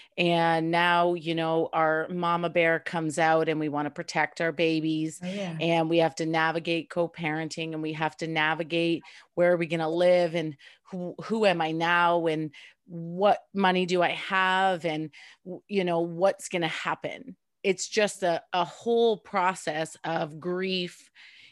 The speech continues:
Speaker 1: you know, and anger. I think anger is, like, our, our immediate response as women because, um, w-, it's productive as hell.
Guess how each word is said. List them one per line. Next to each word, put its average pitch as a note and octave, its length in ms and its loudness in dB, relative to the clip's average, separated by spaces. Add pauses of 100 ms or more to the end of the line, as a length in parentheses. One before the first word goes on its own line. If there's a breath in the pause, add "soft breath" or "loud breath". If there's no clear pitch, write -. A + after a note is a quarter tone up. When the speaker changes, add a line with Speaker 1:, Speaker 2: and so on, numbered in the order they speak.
(100)
Speaker 1:
you F#3 160 2
know, E3+ 240 2 (100)
and G3+ 240 4
anger. F3 720 0
I F3+ 60 2
think A3 340 -4
anger F#3 400 -2
is, F#3+ 240 -2
like, E3+ 260 0
our, E3+ 280 -2 (120)
our F3 240 0
immediate F#3 540 -2
response F#3+ 540 -4
as E3 180 -4
women F3+ 340 -4
because, E3+ 680 0 (560 soft breath)
um, E3+ 300 2 (100)
w-, F3+ 160 -6 (180)
it's F#3 220 -2
productive F3 480 0
as D3+ 140 -4
hell. D3 480 -4